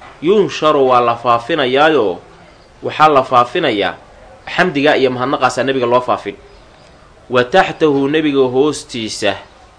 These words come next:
ar-rusulu, rusushii, jamiican dhammaan xaalay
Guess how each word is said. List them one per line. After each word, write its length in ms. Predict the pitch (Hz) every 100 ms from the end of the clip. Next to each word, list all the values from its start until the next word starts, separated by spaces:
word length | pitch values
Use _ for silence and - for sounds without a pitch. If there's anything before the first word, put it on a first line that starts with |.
| _ _ - - - - - - -
ar-rusulu, 1000 | 165 156 147 170 180 - 151 139 135 139 -
rusushii, 640 | 123 - 180 165 - 127
jamiican 480 | 120 131 160 147 139
dhammaan 380 | 135 131 139 185
xaalay 280 | 156 151 143